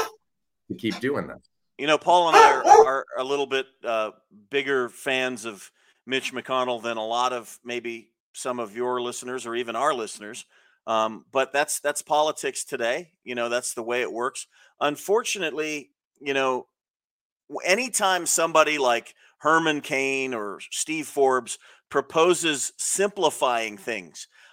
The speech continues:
Speaker 2: let's, let's have the tax code where you can just fill it out on a postcard and send it in, or let's, let's simplify this thing. I mean, what Paul just talked about, a bill that, I mean, remember the, uh, Affordable Care Act, which,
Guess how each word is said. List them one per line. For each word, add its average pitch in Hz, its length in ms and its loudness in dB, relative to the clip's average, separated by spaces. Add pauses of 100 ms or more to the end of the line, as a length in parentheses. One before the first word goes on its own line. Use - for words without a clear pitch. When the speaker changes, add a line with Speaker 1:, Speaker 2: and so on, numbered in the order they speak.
(260)
Speaker 2:
let's, 156 360 2 (180)
let's 190 280 0
have 185 240 2
the 143 80 -6
tax 170 420 2
code 143 460 0 (300)
where 131 180 2
you 139 180 -2
can 139 180 -8
just 143 360 -4
fill 160 300 -2
it 151 60 4
out 147 200 6
on 131 140 2
a 113 60 -2
postcard 135 680 2
and 110 140 -10
send 131 260 -2
it 110 80 -6
in, 107 220 -4
or 107 140 -6
let's, 156 280 -2 (280)
let's 156 200 0
simplify 147 600 2
this 110 220 -4
thing. 110 200 -6
I 127 40 -2
mean, 147 180 -2 (400)
what 156 340 0
Paul 269 240 6
just 226 240 -2
talked 190 280 4
about, 120 260 0
a 123 60 0
bill 160 480 0
that, 127 220 -2 (440)
I 143 40 -12
mean, 151 140 -6
remember 214 400 0
the, 156 280 0
uh, 139 220 2 (120)
Affordable 165 580 -4
Care 160 320 -2
Act, 85 320 -10
which, - 340 -14